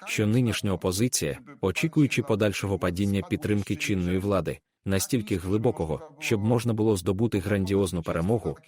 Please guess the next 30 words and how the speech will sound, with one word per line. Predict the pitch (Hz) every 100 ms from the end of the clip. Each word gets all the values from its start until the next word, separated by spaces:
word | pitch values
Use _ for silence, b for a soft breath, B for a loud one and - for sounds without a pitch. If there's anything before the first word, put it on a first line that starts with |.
| 156
яка | 90 92 175
дозволила | 165 127 135 151 135
б | 98
змінити | 101 104 117 107
конституцію | - 98 - 90 87 - 95 76 -
і, | 98 -
так | - 98
би | 95 107
мовити, | 123 98 - 69 143 123
перебудувати | 113 101 101 101 90 85 85
державу | 87 85 90 95
заново, | 92 98 78 76 - - -
готова | 85 95 147 135
дозволити | 117 95 104 110 - 92
Дональду | 104 101 95 92
Туску | - 120 - 104
досидіти | 85 104 107 101 104 98
до | 90
кінця | - 98 - 101
свого | - 95 101
терміну. | 120 92 78 67 - - - 131 - 113 104 95 - 139
Адже | 101 90 117 131
існує | 110 120 113 101
ймовірність, | 92 95 139 98 78 - - -
що | - 107
президент | 104 104 107 135 -
міг | 113 120 107
би | 110
розпустити | 107 - 113 - 98 82
Сейм, | - 98 98